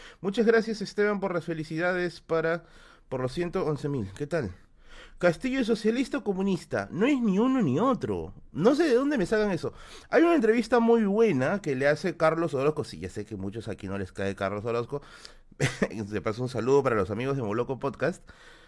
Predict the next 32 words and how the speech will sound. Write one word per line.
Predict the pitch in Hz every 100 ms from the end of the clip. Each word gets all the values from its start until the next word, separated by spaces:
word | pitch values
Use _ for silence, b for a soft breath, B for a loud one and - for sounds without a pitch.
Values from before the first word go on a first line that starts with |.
| -
Pero | 147
hay | 220
una | 285
entrevista | 311 214 214 220 233
que | 180
sí, | 208 208
muy | 190 208 226
buena, | 220 226 233
que | 220 143
le | 139
hace | 156 156 165
a | -
Carmen | 156 147 151
McEvoy, | 123 107 214 214 143
que | 117
es | 135
una | 147 160
historiadora | 156 - 120 123 139 156 170
que | 117
tiene | 120 139
un | 139
libro | 156 156
muy | 135 151 165
chévere | - 170 160 156 170 143
llamado | 110 123 131 151
La | 135
República | 113 95 139 139 135 131
Gritada, | 131 - 208
el | 139
libro | 165
que | 139
estoy | 117 147 156